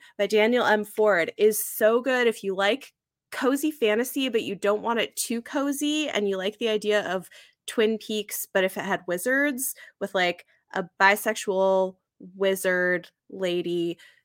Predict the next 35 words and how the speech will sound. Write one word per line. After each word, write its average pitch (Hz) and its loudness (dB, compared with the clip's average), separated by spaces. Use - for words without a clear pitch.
who 175 0
is 180 -2
going 180 -4
to 185 -8
the 175 -4
small 175 -2
out-of-the-way 170 0
town 196 2
that 190 0
she - -4
doesn't 185 -2
really 185 0
wanna 180 -2
be 180 -2
in, 175 0
and 165 -2
it's, 190 -4
like, 180 -2
cozy, 277 4
but 208 0
then 208 6
things 185 0
happen 165 -2
and 165 -2
she - -4
has - -2
to - -4
solve - -4
problems. - -2
It's - -8
great. - -4
I - -2
really - -4
enjoyed - -10
it. - -8